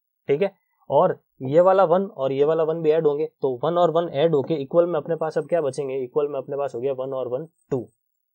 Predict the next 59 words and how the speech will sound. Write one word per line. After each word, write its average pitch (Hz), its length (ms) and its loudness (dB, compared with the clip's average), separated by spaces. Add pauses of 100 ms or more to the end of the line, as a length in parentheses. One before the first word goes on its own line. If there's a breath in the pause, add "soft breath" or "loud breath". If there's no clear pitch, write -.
ठीक 139 120 0
है। 170 100 6
यानी 139 140 0
मैं 131 140 -6
equal 143 220 -2
में 143 100 -6
क्या 143 100 -2
लिख 135 120 -4
देता 135 180 -4
हूँ, 131 100 -8
वन 127 160 -8
और 120 160 -8
वन 127 160 -12 (320)
टू। 120 160 -6 (260)
अब 135 100 -2
यहाँ 180 160 2
पे 196 80 -2
देखोगे 208 300 2
देखो 202 180 2
ये 202 120 4
तो 190 120 0
वन 170 160 0
होता 113 220 -4
है 104 120 -12 (400)
इसकी 135 200 -8
value 117 300 -4 (300)
और 127 100 0
इसकी 170 200 -4
भी 175 80 0
value 170 220 0
कितनी 165 240 -4
होती 131 200 -2
है, 123 60 0
वन। 113 180 -8
यानी 135 180 -2
finally 139 400 -2
इसकी 170 240 -4
value 165 240 2
अपन 165 140 -2
को 151 120 0
पूछी 143 260 -6
थी 160 140 -2
और 147 120 2
ये 139 100 4
कितनी 143 260 -4
आ 131 100 -8
रही 135 160 -6
है, 143 80 -4 (520)
टू 135 140 0
आ 107 100 -8
रही 107 100 -12
है। 104 60 -14
देखो 113 200 -12
अपने 104 140 -18
पास 107 240 -20 (640)
आई 139 80 -2
बात 170 180 2
समझ 180 180 -4
में, 196 140 -4